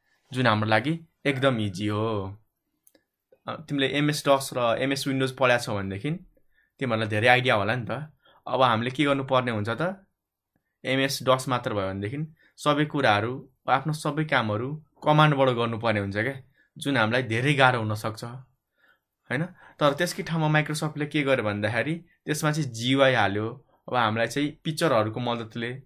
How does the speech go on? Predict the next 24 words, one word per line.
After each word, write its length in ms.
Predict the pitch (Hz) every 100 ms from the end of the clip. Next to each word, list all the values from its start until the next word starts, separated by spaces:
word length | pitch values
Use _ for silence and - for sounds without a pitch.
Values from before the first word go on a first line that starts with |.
| _ _
माउसको 400 | 117 139 151 -
मद्दतले 480 | 131 117 107 110 110
चाहिँ 200 | 120 175 - _ _ _ -
कम्प्युटरले 480 | 135 135 139 151 - -
इजिली 260 | 160 170 175
चलाउन 440 | 160 131 113 117
चाहिँ 200 | 110 117
हामीलाई 220 | 101 117 101
हेल्प 160 | 101 -
गरिरहेको 280 | 113 104 101
थियो, 100 | 107
होइन? 140 | 156 - _ _ _ _ _ -
सिमिलरली 540 | - 170 170 175 170
हामीलाई 400 | 107 110 127 131 - _ -
डब्लु 320 | 113 - 139
डब्लु 260 | 151 139 131
डब्लुले 460 | 131 120 120 117 127 - _ -
अरू 180 | 139 139
वेबले 280 | 165 156 151
के 360 | - - 185
हामीलाई 420 | 143 107 110 117 -
सुविधा 420 | - 156 143 139
दिन्छ 260 | 127 123 113
भन्दाखेरि 540 | 98 101 113 143